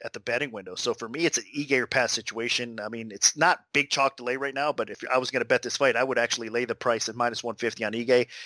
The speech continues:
I think that's probably the way you go. Again, I think a lot of people are gonna be surprised how effective Ige is in this spot. I think confidence-wise, he's at an all-time high as well, despite coming off of a loss. I understand that's not what you like to see, but at the same time, he's faced better competition. He knows he's capable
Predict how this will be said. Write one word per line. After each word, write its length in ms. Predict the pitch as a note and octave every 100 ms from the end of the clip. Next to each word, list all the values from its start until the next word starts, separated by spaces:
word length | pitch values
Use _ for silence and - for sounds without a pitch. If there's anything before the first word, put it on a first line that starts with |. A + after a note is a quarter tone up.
| - -
I 80 |
think 180 | A#2 A#2
that's 220 | B2 A#2
probably 480 | - - C3 C3 B2
the 120 | B2
way 120 | A#2 A#2+
you 100 | A2
go. 320 | A2+ A#2 C#3 - - _ - - -
Again, 280 | G#2 D3 A2
I 80 |
think 180 | - C3
a 20 |
lot 140 | C3 B2+
of 40 |
people 160 | C3+ C3
are 40 |
gonna 100 | B2
be 80 | A2+
surprised 520 | - A2 C3+ C3 A#2+
how 160 | - A#2+
effective 420 | - C3+ - A2+
Ige 200 | - A#2+
is 320 | A2+ A#2 B2+
in 100 | A2+
this 100 | G#2
spot. 380 | G2 - C3+ C3 -
I 80 | A#2+
think 240 | - A#2
confidence-wise, 880 | - C3+ C3 B2+ A#2 C3 B2 A#2+ A#2
he's 300 | - A#2+ A2+
at 80 | A#2+
an 60 | A#2+
all-time 280 | A#2+ A#2+
high 180 | A2+ A#2+
as 120 | G#2+
well, 140 | A#2 B2+
despite 380 | B2+ - D3+ -
coming 240 | C3+ C3
off 200 | B2 A#2+
of 100 | A2+
a 60 | A2+
loss. 320 | A#2+ A#2 A#2
I 100 | B2
understand 380 | A#2 - B2 A#2
that's 280 | A2 - -
not 260 | B2+ C3 A#2+
what 140 | -
you 80 | B2
like 140 | A#2
to 80 | -
see, 300 | - C#3+ C3 - - - -
but 280 | - C#3+ - -
at 100 | B2
the 80 | A#2+
same 220 | D3 C3+
time, 300 | D3 C#3+ A#2
he's 220 | - A#2+
faced 320 | - C3 -
better 180 | - A#2+
competition. 520 | - B2+ - C3 -
He 140 | A#2 A#2
knows 220 | A#2+ A#2+
he's 140 | A#2
capable 540 | - B2+ A#2+ A2+ A#2